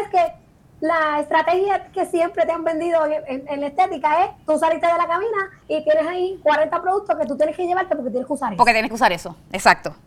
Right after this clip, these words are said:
Speaker 1: No, no,
Speaker 2: Y
Speaker 1: no,
Speaker 2: de allí en
Speaker 1: no.
Speaker 2: adelante la vida va a ser maravillosa.
Speaker 1: Exactamente,
Speaker 2: Y vas a ver,
Speaker 1: no.
Speaker 2: te-, a tener fotos con Mickey todos los días, tú sabes,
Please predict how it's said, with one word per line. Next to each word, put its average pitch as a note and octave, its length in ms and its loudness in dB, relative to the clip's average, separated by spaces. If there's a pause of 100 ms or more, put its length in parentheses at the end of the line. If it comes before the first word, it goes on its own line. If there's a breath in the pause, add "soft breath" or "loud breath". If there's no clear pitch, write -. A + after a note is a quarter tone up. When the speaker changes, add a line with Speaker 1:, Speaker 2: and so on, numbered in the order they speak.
Speaker 1:
No, B3 220 -2
no, G#3+ 180 -4
Speaker 2:
Y A3+ 60 0
Speaker 1:
no, B3+ 40 4
Speaker 2:
de C4+ 60 12
allí C#4 120 12
en D4 100 12
Speaker 1:
no. E4+ 60 12
Speaker 2:
adelante F4+ 360 12
la C#4 120 12
vida B3+ 220 10
va D4+ 60 12
a - 40 10
ser C#4+ 120 2
maravillosa. A#3+ 680 4 (440)
Speaker 1:
Exactamente, D4 840 2
Speaker 2:
Y D4 60 10
vas C4 200 12
a D4 120 12
ver, D#4 240 12
Speaker 1:
no. - 60 2
Speaker 2:
te-, D4 240 8
a C4 100 12
tener C#4 220 6
fotos D4 260 8
con C#4 160 8
Mickey C#4+ 220 -2
todos A3+ 220 2
los A3+ 120 6
días, F#3 220 2
tú A#3 100 -8
sabes, G3 240 6